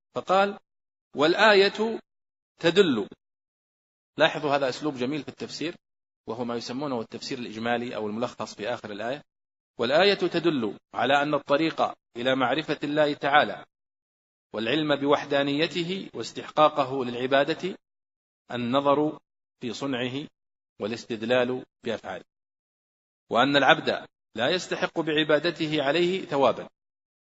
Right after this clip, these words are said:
فإنها لما وجبت عليه شكرا لما عدده عليه من النعم السابقة،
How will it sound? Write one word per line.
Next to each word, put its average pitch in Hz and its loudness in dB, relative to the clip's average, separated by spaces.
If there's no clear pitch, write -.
فإنها 156 2
لما 156 2
وجبت 151 0
عليه 143 0
شكرا 156 -2
لما 143 2
عدده 139 0
عليه 151 -2
من 151 -4
النعم 151 0
السابقة، 185 2